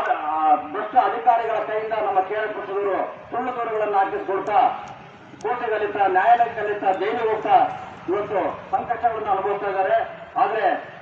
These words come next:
ನಾವು ಎದೆಗುಂದದೆ ಅವೆಲ್ಲವನ್ನ ಮೆಟ್ಟಿ ನಿಂತು ಇವತ್ತು, ಇವತ್ತೇನ್ ಭ್ರಷ್ಟರ ವಿರುದ್ಧ ಈ ರಣರಂಗಕ್ಕೆ ನಾವು ಇವತ್ತು ನಾವು ಸಾರ್ವಜನಿಕರಿಗೆ ಆಹ್ವಾನ ಕೊಡ್ತಾ ಇದೀವಿ. ದಯವಿಟ್ಟು ಬನ್ನಿ, ನಮ್ಮ ಜ-, ಸಹಜ ಸದಸ್ಯತ್ವವನ್ನ ತಗೊಂಡು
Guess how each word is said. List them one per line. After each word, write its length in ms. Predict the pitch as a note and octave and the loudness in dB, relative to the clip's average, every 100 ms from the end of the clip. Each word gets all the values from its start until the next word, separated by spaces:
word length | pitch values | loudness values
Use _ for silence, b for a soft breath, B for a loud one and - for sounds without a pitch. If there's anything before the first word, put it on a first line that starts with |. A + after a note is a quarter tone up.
| D#3 | -2
ನಾವು 260 | F#3+ G#3+ | 0 2
ಎದೆಗುಂದದೆ 680 | F3+ E3+ - A#3+ B3 A#3+ A#3 | 0 0 -2 -2 2 0 2
ಅವೆಲ್ಲವನ್ನ 720 | - - F3+ G#3+ C4+ C4+ B3+ | -2 -2 -2 -2 0 0 2
ಮೆಟ್ಟಿ 340 | A#3+ A3+ A#3 A3+ | 2 0 -4 -6
ನಿಂತು 220 | - A3+ F#3+ - - - | -6 -4 -4 -6 -10 -6
ಇವತ್ತು, 260 | F#3 G3+ F#3+ D#3+ - - - - - - - - - - | -4 -2 -2 -4 -6 -14 -20 -20 -20 -20 -20 -20 -20 -8
ಇವತ್ತೇನ್ 380 | D#3+ G3 G3+ A#3 | -6 -4 0 0
ಭ್ರಷ್ಟರ 380 | G3+ F#3+ B3 B3 A3 F#3+ | 0 2 8 8 8 4
ವಿರುದ್ಧ 260 | G#4 - G#3+ A#3 | 0 2 2 2
ಈ 120 | E4+ F#3+ | 0 2
ರಣರಂಗಕ್ಕೆ 720 | F4 G#3+ A#3+ B3 B3 A#3+ A3 | 4 8 8 8 6 4 0
ನಾವು 220 | G#3 G3+ | 2 2
ಇವತ್ತು 280 | G3 F#3+ G3 D#3 - - - - | 2 0 0 0 -4 -10 -12 0
ನಾವು 280 | D#3+ F#3+ F#3 | 2 2 2
ಸಾರ್ವಜನಿಕರಿಗೆ 580 | E3 A#3 G#3+ A3 G3 G3 | 2 2 0 -4 -2 2
ಆಹ್ವಾನ 320 | E3+ G3 G#3 | 4 4 2
ಕೊಡ್ತಾ 280 | G3+ G3 F#3+ | 0 0 0
ಇದೀವಿ. 300 | F#3 G3 G3+ | 0 0 -2
ದಯವಿಟ್ಟು 340 | G3 G#3 G3+ | -2 -2 -2
ಬನ್ನಿ, 640 | F#3+ F#3+ G3+ G#3+ - - - | -2 -2 -2 -4 -6 -8 0
ನಮ್ಮ 220 | F#3 A3 | 0 2
ಜ-, 240 | F#3 F3+ | 0 0
ಸಹಜ 260 | G3 G3+ A#3+ | 2 2 2
ಸದಸ್ಯತ್ವವನ್ನ 840 | A3 - A#3 A#3+ A#3 G#3+ G3+ G3+ | 0 0 -2 0 -2 -2 -4 0
ತಗೊಂಡು 420 | F3+ G3+ - B3 | 0 2 2 2